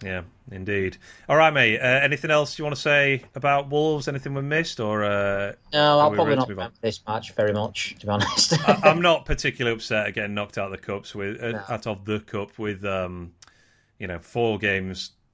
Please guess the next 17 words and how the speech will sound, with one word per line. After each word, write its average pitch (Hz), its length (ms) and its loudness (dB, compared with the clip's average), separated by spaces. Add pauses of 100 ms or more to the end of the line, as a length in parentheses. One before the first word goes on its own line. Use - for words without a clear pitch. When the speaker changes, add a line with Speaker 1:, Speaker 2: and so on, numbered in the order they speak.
(140)
Speaker 1:
to 95 260 -12
rearrange 90 520 -6
essentially, 95 480 -10
and, 95 200 -8
uh, 98 40 -6
Speaker 2:
Yeah. 98 260 -4
Speaker 1:
yeah, 92 100 -16 (280)
Speaker 2:
Yeah. 143 140 0
Speaker 1:
we'll 143 180 -2
talk 170 200 -4
about 151 260 -2
that 151 380 0
and 147 240 0
Derby 143 380 0
next 143 560 -2
after 117 440 -4
this 110 380 -6